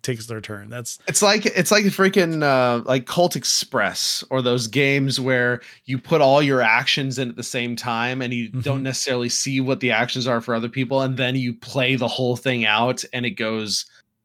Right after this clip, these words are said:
Speaker 2: uh, it goes wild because some person messed up something, and then everything else is off, and yeah.
Speaker 1: Yeah, I can see this where it's like, "I'm gonna attack Joey over there." Great. Joey's dead by the time it's your turn, so now you don't get to go.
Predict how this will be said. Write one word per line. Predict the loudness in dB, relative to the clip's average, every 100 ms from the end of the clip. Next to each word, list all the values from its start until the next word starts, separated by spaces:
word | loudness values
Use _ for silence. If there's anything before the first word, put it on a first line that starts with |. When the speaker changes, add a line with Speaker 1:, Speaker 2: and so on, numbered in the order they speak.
| _ -2
Speaker 2:
uh, |
it | 0 0
goes | 0 -2 2
wild | 4 4 4 0
because | -2 -2 0 0 0 0 -2 -8 _ _ _ -4
some | 0 0 0 -6 -12 _ _ -4
person | -2 0 0 0
messed | 0 0 -2
up | -2
something, | 0 0 0 0 0 2 0
and | -2 0
then | 0 0 -2 -2
everything | -2 -2 -2 -2
else | 0 -2 -2
is | -4
off, | 0 2 2 2 -2 -10
and | -12 -12 -16 _ _ _ _ _ _ _ _ -18
yeah. | -18 _ _ _ _ _
Speaker 1:
Yeah, | -14 -2
I | 0
can | 0 2
see | 2
this | 2 -2
where | -2
it's | -2
like, | -4
"I'm | -6 -6
gonna | -4 -4
attack | -2 -4 -4 -8
Joey | -4 -2 0 0
over | -2 -2 -4
there." | -4 -6 -10 _ _ _ _
Great. | -2 -2 -6 -20 _ -20 _ _ _ _ -8
Joey's | -4 -2 -2 -4
dead | -4 -4
by | -4 -8
the | -6
time | -6 -6
it's | -6
your | -8
turn, | -8 -10 -10
so | -8
now | -4
you | -2 -2
don't | -6 -8
get | -14
to |
go. | -14 -16 -16